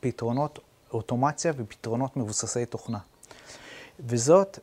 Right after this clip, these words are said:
מהסיבה שהתחרות היום גדלה יותר ויותר,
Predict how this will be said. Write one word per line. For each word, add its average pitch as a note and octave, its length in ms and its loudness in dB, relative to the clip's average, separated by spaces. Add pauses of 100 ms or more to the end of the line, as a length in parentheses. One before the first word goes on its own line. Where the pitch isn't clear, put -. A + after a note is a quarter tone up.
מהסיבה B2 540 4
שהתחרות C3 1200 0 (280)
היום B2 420 2
גדלה A#2+ 400 6
יותר B2 400 4
ויותר, A#2 400 0